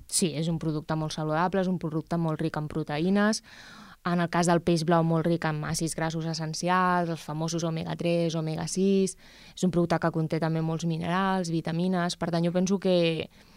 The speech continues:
quan parlem d'ingestió de proteïnes no només ens hem de centrar en les carns, que també som un, bueno, una terra molt carnívora, no? També ens hem de centrar en el peix, que penso que és un producte molt nutritiu i que a vegades, doncs, amb el...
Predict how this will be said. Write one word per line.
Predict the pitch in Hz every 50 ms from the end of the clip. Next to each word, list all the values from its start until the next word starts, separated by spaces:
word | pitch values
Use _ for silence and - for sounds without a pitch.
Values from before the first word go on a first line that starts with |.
| - - - _ _ -
quan | - 180 185
parlem | 165 170 175 175 170 190
d'ingestió | 196 196 - - 202 190 190 190 185 180 165 - 190 190
de | 180 175
proteïnes | - 175 175 170 170 165 175 190 196 190 190 208 190
no | 185 175
només | 180 180 180 175 175
ens | - - 180 170
hem | 175 165 170
de | 170 170
centrar | - 170 165 165 - 170 165 -
en | - 175 170
les | 156 - 90 156 -
carns, | - 185 180 175 185 220 220 -
que | - 185 185
també | - 147 151 147 135
som | - 165 160 156
un, | 160 156 151 147 139 135 127 127 - - - - - -
bueno, | 151 131 131 143
una | 143 143 139
terra | - 147 147 151 143
molt | 143 147 151 156 151
carnívora, | - 147 151 165 165 170 165 165 165 175 180
no? | 170 147 175 240 - - - - - - - - - - - - - - -
També | - 160 170 185 185
ens | 180 151 165
hem | 165
de | 156 143
centrar | 139 147 143 139 143 143
en | 143 143
el | 139 139 -
peix, | - 127 - - -
que | - 143
penso | 147 143 151 151
que | 156 151
és |
un | 160 160
producte | - 165 160 - - 165
molt | 165 165 165 160 160
nutritiu | 160 156 - 156 160 - 180 180
i | 190
que | - 208
a | 190
vegades, | 180 170 165 165 175 185 190 180
doncs, | 190 185 180 170 170
amb | 165 160 156 151
el... | 147 147 147